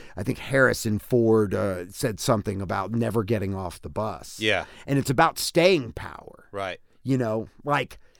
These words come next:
Speaker 1: I think Alex Hormozi was talking about venture capitalists. Like, if there was an area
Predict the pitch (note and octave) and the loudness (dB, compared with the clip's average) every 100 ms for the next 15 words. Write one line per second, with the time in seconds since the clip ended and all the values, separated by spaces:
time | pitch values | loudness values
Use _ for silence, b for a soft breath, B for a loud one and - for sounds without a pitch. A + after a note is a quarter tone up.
0 | _ _ _ _ _ - - G3 E3+ F3 | _ _ _ _ _ -4 2 2 4 6
1 | D#3 C3+ - C#3+ C#3+ D3+ B2+ B2 A#2 - | 6 4 2 6 8 6 4 0 -2 0
2 | C3+ B2 C3 A2 G#2 G2+ C3 B2 G#2+ - | 0 2 0 0 -2 -2 -2 -2 -8 -6
3 | C#3 D3 D3 G#2+ D#2+ D#2 - - A2 - | 0 0 0 -6 -6 -14 -16 -10 -10 -8
4 | B2+ D3+ D3+ A#2 A#2 G#2+ C3+ D3 C3+ A#2 | -2 2 2 2 -2 -2 -2 0 0 0
5 | G#2 | -2